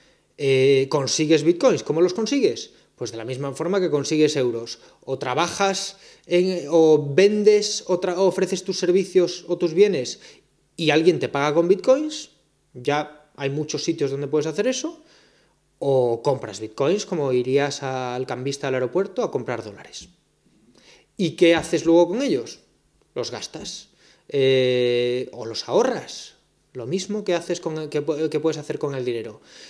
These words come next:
eh, o los inviertes. Ya hay una bolsa de empresas de bitcoins. Eh, bueno, de hecho hay más de una.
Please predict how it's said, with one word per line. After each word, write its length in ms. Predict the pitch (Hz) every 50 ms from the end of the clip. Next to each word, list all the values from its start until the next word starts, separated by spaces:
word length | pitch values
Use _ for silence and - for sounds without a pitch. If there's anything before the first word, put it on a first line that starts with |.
| - _ -
eh, 180 | 127 127 127
o 160 | 127 123 135 143
los 180 | 143 135 -
inviertes. 840 | 135 123 127 131 180 233 262 - - 131 110 - - - - - _ _ _ _ _
Ya 280 | - 131 123 131 123 123
hay 240 | 127 139 143 156 156
una 220 | 156 151 139 127 120
bolsa 340 | 135 160 165 147 - 147
de 80 | 135 131
empresas 400 | 131 131 135 131 135 - 139 123
de 120 | 127 131
bitcoins. 580 | 127 139 151 - - 262 254 208 - - - _ _ _ - - - - - - - -
Eh, 520 | 127 127 127 127 123 120 120 117 117 - -
bueno, 240 | 135 151 131 113 110
de 100 | 123 135
hecho 160 | - - 165
hay 60 | 147
más 180 | 139 135 123 120
de 120 | 131 120
una. 340 | 110 107 107 107 - -